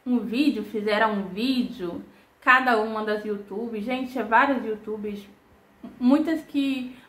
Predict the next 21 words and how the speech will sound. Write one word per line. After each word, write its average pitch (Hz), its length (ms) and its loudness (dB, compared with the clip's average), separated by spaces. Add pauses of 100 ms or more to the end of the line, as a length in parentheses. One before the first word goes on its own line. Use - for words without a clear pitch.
muitas 294 380 2
delas 233 300 4
são 262 240 0
resenhadas 220 600 -2
aqui 196 120 -8
no 196 120 -6
nosso 190 280 -6
canal. 185 540 -2 (760)
Aquele 277 400 4
monte 262 640 4
de 226 140 -4
mulher 214 400 0
ali, 208 600 -2 (640)
Dani 247 380 4
Lima, 196 1080 0 (640)
é, 202 360 0
Juliane 247 500 2
Ja-, - 260 -2
Ja-, 220 480 0
Juliane 247 400 -2
Jacoski. 233 960 0